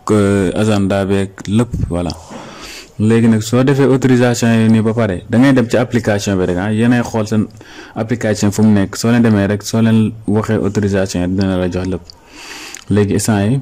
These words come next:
mën nañu quitter. Léegi ñu quitter.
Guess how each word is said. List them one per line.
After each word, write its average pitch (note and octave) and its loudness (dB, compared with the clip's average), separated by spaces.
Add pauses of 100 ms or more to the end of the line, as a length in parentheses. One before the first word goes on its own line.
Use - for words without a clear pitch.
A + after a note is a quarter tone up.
mën G#2+ 4
nañu G#2 4
quitter. F2 -4 (2250)
Léegi G2 2
ñu G2 4
quitter. G#2 0